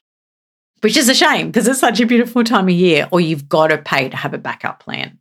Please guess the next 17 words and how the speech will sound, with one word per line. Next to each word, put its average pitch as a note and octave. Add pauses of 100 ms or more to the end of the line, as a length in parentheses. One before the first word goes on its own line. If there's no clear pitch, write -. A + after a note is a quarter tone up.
that -
wet C3+
weather C#3
backup -
plan, C3+
you D#3+
know, C#3+
have D3
option F3+
B D#3+ (480)
paid D#3+
for D3+
and C#3
covered C#3
just -
in C#3
case. -